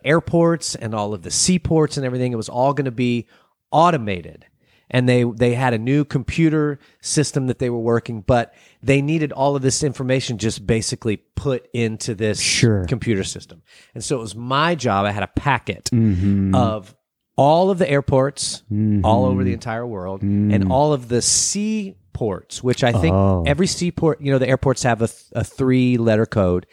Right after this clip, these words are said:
Speaker 2: Yes.
Speaker 1: And the seaports all have, like, a five or six number code
Speaker 2: Hmm.
Speaker 1: all over the world.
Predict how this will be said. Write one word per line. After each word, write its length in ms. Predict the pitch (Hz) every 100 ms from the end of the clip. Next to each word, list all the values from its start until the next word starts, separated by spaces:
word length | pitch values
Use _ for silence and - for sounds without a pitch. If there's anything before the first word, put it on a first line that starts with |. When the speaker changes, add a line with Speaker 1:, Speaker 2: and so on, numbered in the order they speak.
| -
Speaker 2:
Yes. 240 | 123 127
Speaker 1:
And 80 | 113
the 40 |
seaports 500 | 107 - 185 160 131
all 120 | 143 127
have, 160 | 120
like, 140 | 110 104
a 60 |
five 400 | - - 120 120
or 60 | 107
six 320 | - 131 -
number 420 | 101 107 113 95
code 300 | 92 90 78
Speaker 2:
Hmm. 160 | 76 147 82 _ _ -
Speaker 1:
all 180 | 147 147
over 140 | 135
the 80 | 113
world. 240 | 87 85